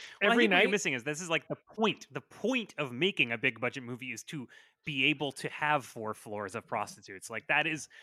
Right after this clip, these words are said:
Speaker 1: that
Speaker 2: That's
Speaker 1: is
Speaker 2: true.
Speaker 1: why this movie was made, <laughs> was so that that situation could happen. And the rest of it was incidental.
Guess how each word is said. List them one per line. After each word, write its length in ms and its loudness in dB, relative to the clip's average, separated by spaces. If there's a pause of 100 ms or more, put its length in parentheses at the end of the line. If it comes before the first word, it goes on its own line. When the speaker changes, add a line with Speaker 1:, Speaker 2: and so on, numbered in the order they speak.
(160)
Speaker 1:
that 180 8
Speaker 2:
That's 120 0
Speaker 1:
is 60 -6
Speaker 2:
true. 140 6
Speaker 1:
why 420 6
this 180 -4
movie 240 0
was 220 -2
made, 680 2
<laughs> 40 -4
was 160 4
so 240 0
that 200 -2
that 180 4
situation 580 -6
could 140 -14
happen. 440 -4 (300)
And 100 -2
the 80 -2
rest 240 -2
of 60 -4
it 80 -2
was 140 -8
incidental. 840 -8